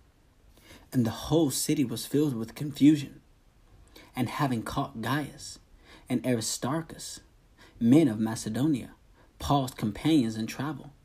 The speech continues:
they rushed with one accord into the theater. And when Paul would have entered in unto the people, the disciples suffered him not. And certain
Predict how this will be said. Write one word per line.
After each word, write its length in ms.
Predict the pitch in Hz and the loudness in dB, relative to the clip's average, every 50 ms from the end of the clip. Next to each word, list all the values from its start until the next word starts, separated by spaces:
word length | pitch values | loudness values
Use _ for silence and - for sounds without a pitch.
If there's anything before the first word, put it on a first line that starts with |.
| _ _ _ _ _ - - - - - - - - | _ _ _ _ _ -20 -20 -20 -20 -20 -20 -10 -2
they 140 | - 127 120 | 0 0 0
rushed 580 | 110 110 117 143 143 139 139 - - - 139 | 0 0 -2 -2 -2 -4 -6 -8 -10 -10 -10
with 160 | 139 123 117 | -10 -8 -6
one 240 | - 113 117 123 131 | -4 -2 0 0 0
accord 500 | 131 127 - - - 156 160 127 - - - - - - - _ - | 0 -2 -2 -2 0 0 0 0 -4 -8 -16 -20 -20 -20 -20 _ 2
into 300 | 139 151 147 - - 107 | 4 4 4 2 -2 -4
the 100 | 117 - | -4 -6
theater. 440 | - - 135 147 143 - - - - - - - - - - - - - - _ - - - - - - - - | -2 0 2 2 2 0 -4 -12 -20 -20 -20 -20 -20 -20 -20 -20 -20 -20 -20 _ -20 -20 -20 -20 -20 -20 -4 0
And 140 | 131 113 | 2 2
when 140 | 107 107 104 | 4 2 0
Paul 440 | 101 - - 139 143 151 135 107 113 | -4 -4 -2 0 2 2 2 0 -2
would 140 | 120 117 113 | -4 -4 -4
have 240 | - - 110 113 - - - | -4 -6 -6 -6 -8 -6 -2
entered 420 | - 151 175 - - 120 - - - - - - - - - - - | 0 0 0 0 -4 -6 -8 -8 -12 -20 -20 -20 -20 -20 -20 -6 0
in 300 | - 160 170 135 107 - - - | 2 2 2 2 -2 -4 -8 0
unto 280 | - 139 156 143 - 127 | 2 2 2 2 0 -2
the 100 | 107 101 | -2 -2
people, 420 | - - - 170 175 - 113 - - - _ _ _ _ _ _ _ _ - _ _ _ _ _ _ - - - - - - - _ | -4 -6 -6 -6 -4 -6 -8 -10 -12 -18 _ _ _ _ _ _ _ _ -20 _ _ _ _ _ _ -20 -20 -20 -20 -20 -20 -12 _
the 100 | - 110 | -4 -2
disciples 580 | 107 110 104 - - 131 135 165 160 - 113 - | 0 0 -2 0 0 0 0 0 -2 -4 -6 -4
suffered 500 | - - - - 135 160 - 110 107 - | -4 -2 -2 -2 -4 -4 -6 -8 -8 -4
him 220 | - 110 107 110 | -2 -2 0 0
not. 360 | 113 127 147 143 - - - - _ _ - _ _ _ _ _ _ _ _ - - - - - - - - - - | 0 -2 -2 -4 -8 -14 -20 -20 _ _ -20 _ _ _ _ _ _ _ _ -20 -20 -20 -20 -20 -20 -20 -20 -16 -6
And 140 | - 110 101 | -6 -4 -2
certain 440 | - - - 143 156 135 113 - | 0 2 2 2 2 0 -2 -4